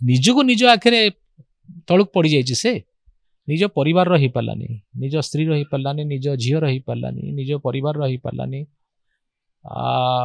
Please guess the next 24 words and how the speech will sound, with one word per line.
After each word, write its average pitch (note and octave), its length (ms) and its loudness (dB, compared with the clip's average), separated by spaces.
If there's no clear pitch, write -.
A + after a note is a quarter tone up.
ଆଉ D3 60 -6
ସେ - 180 -8
କାହାର C#3+ 220 -2
ହବ? G2+ 160 -8
ଯେ E3+ 120 6
ନିଜ F#3+ 240 6
ଝିଅକୁ D3+ 500 4
କହୁଛି, D#3+ 600 2
"ମୁଁ D#3 100 2
ଆଜି C#3+ 340 4
ବି A#3+ 100 6
ମୋ G#3 200 4
ଝିଅକୁ E3+ 440 2
ଭଲ D3 280 4
ପାଏ", - 320 0
ମାନେ E3+ 140 0
ଯେମିତି E3+ 340 0
ତା F#3+ 140 2
ଝିଅକୁ D#3+ 300 0
ଦୟା C3 280 2
କରୁଛି B2+ 300 -2
ଭଲ A2+ 180 -2
ପାଇକିରି। A2+ 420 -8
ବୁଝିପାରୁଛ? F3+ 420 2